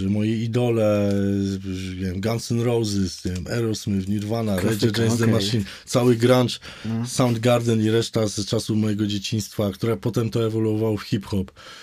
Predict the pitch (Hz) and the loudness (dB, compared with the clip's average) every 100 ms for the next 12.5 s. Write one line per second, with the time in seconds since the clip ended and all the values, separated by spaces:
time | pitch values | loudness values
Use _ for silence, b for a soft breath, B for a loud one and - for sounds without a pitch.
0 | B B - 107 110 101 117 113 113 110 | B B -6 -2 0 0 0 0 0 0
1 | 104 113 - 104 117 107 101 95 B B | -2 -4 -6 -2 -2 0 0 -2 B B
2 | B B B 92 - - - 107 101 - | B B B -16 -16 -20 -6 -4 -2 0
3 | 107 107 107 107 101 - - 110 107 104 | 0 2 2 2 -2 -4 -4 -2 0 -2
4 | - 110 101 113 104 - 104 101 - 101 | -4 -4 -2 -2 -2 -2 -4 -4 -4 -6
5 | 98 98 113 107 107 107 - 104 101 98 | -6 -4 -4 -2 -2 -2 -4 -2 0 0
6 | 98 110 101 107 98 104 104 98 101 101 | -2 -2 -4 -6 -4 -4 -2 -2 -2 -2
7 | 98 98 101 101 - B B B B B | -4 -6 -6 -8 -10 B B B B B
8 | - 104 - - 95 - 110 107 117 117 | -6 -6 -6 -8 -8 -4 -4 -2 -2 0
9 | 113 110 107 - 113 107 98 104 98 110 | 0 0 0 0 0 0 -2 -4 -2 -2
10 | 107 104 104 104 101 107 104 - B B | 0 0 0 0 0 0 -2 -6 B B
11 | B B B B - 98 113 120 120 127 | B B B B -12 -4 -2 2 4 4
12 | 143 139 135 127 135 | 4 4 4 6 6